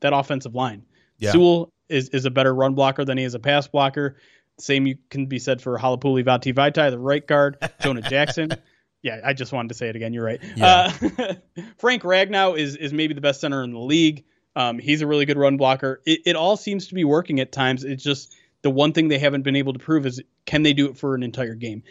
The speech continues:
Speaker 2: Sure.
Speaker 1: And can they do it when everyone sees it coming, right? Because, like I mentioned, in that Ravens game, the Lions had the ball, one first down would have ended it, and they ran, ran, ran. And I believe they lost two yards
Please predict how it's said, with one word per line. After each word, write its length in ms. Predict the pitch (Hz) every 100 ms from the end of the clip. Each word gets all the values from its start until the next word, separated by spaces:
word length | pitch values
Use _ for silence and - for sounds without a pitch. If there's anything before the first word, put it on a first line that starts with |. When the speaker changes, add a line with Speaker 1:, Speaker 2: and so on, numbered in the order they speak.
| -
Speaker 2:
Sure. 120 | 117
Speaker 1:
And 100 | 175
can 180 | - 247
they 100 | 226
do 220 | 170 196
it 40 | 170
when 140 | 156
everyone 280 | 151 143 135
sees 180 | 165 139
it 80 | -
coming, 300 | 160 127 113
right? 220 | 135 135
Because, 380 | 135 143 135 - _ _ -
like 160 | 147
I 60 | 143
mentioned, 480 | 139 160 - 120 117 _ _ -
in 120 | 165
that 160 | 165 151
Ravens 360 | 165 196 151
game, 360 | 131 131 127 123 _ _
the 60 | 147
Lions 300 | 180 196 185
had 140 | 170
the 60 | 147
ball, 320 | 151 135 117
one 220 | 135 165
first 260 | 175 160 -
down 280 | 156 147
would 140 | 127 143
have 120 | 139
ended 300 | 147 143 131
it, 140 | 120 120 _ _
and 140 | - 131
they 100 | 117
ran, 300 | 127 147 143
ran, 220 | 139 135
ran. 340 | 131 113 107 - _
And 240 | 165 135 127
I 60 | 127
believe 440 | 131 147 190 175
they 140 | 147 139
lost 480 | 131 131 120 -
two 100 | - 123
yards 460 | 107 90 - -